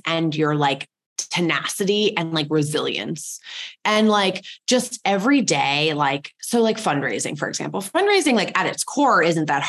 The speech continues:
hard. You're just pitching something you love and that you're passionate about. That's not, like, a hard meeting, right? Like, I love talking about Glow Bar. That's, like, very easy to me. Um, what's hard is when you're, like, so,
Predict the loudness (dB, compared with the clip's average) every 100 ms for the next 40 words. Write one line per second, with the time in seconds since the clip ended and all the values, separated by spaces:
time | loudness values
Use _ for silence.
0 | -6 -2 0 2 0 -2 -4 -2 0 0
1 | 0 -2 0 2 2 4 2 2 0 -2
2 | -2 0 0 0 -2 0 -2 -2 -2 -2
3 | 0 -2 -2 0 4 4 4 2 0 0
4 | -2 -6 -2 2 2 2 0 -2 -8 -14
5 | -10 -4 2 2 2 0 -2 0 0 -2
6 | -2 -4 -2 0 0 0 -2 -2 0 2
7 | 4 4 2 2 0 -4 -4 -8 -10 -16
8 | -18 -16 -18 -20 _ -2 0 0 -2 -2
9 | -6 -4 0 0 0 0 2 4 4 2
10 | 2 0 0 0 2 2 2 2 2 0
11 | 0 -4 _ _ -8 -4 -2 2 4 4
12 | 4 6 6 6 4 0